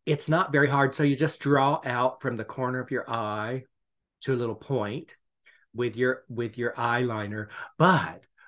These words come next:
my suggestion is, instead of going straight from the corner of your eye, go just a little bit up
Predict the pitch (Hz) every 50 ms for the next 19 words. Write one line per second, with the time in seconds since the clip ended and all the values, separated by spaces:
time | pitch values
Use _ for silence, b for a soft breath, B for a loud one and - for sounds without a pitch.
0 | b b - 123 127 131 139 156 165 - - - 147 123 - - 165 190 190 175
1 | - - - 139 113 120 - 120 110 127 127 113 - - 139 127 123 113 123 123
2 | 113 107 - - - - 180 190 190 - - 156 147 139 - - - 196 196 190
3 | 165 127 107 120 117 113 113 107 104 104 101 101 107 101 101 - - 139 139 151
4 | 151 - - - 131 123 120 117 110 117 131 143 170 180 165 185 190 - - 131
5 | 156 180 202 - -